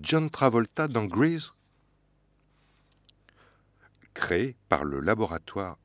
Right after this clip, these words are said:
Harry Land à Luriec, près de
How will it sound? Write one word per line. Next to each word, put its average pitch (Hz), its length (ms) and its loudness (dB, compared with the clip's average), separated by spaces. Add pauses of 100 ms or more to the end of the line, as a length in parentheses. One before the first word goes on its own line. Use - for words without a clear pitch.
(120)
Harry 110 280 4
Land 87 280 -2 (480)
à 76 180 -8 (600)
Luriec, 95 680 -4 (520)
près - 180 4
de 73 140 -10